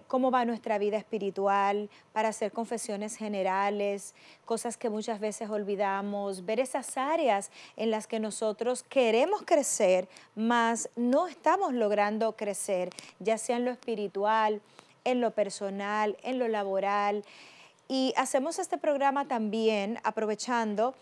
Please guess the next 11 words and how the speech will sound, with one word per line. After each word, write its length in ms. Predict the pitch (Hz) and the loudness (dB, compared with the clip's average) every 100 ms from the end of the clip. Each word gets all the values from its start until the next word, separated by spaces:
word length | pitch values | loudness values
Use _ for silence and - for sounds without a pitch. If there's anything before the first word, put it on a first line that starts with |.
| - - - - _ | -20 -20 -20 -20 _
cuántos 840 | - 285 269 277 277 - 349 349 - | 0 2 4 0 -6 -2 0 0 -2
comentarios 1200 | 302 247 220 208 240 262 247 202 202 196 202 - | -4 -4 -4 -4 0 2 2 0 0 0 -2 -4
recibimos 600 | 220 208 226 214 233 294 | -4 -2 -2 -2 -2 -2
en 80 | 277 | -2
nuestras 380 | 262 - 240 180 | -2 -4 -8 -6
redes 640 | - 208 185 - 208 - - - - | 0 2 2 -2 -8 -12 -18 -14 -2
preguntándonos 840 | 233 226 233 214 226 240 262 277 - | -2 0 -2 -2 -2 0 -2 -4 -10
cómo 220 | - 311 | -4 0
yo 100 | 359 | 0
puedo 240 | 339 311 311 | 2 2 2
crecer 640 | 247 214 - 240 196 180 | -2 -8 -4 0 0 -2